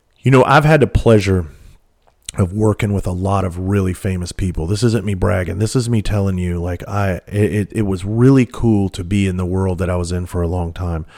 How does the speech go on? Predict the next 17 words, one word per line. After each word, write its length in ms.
And 260
one 300
thing 180
I 100
always 440
noticed 400
is 140
most 520
of 120
them 320
were 180
really 720
cool 300
people, 480
like, 400
really 420
cool. 380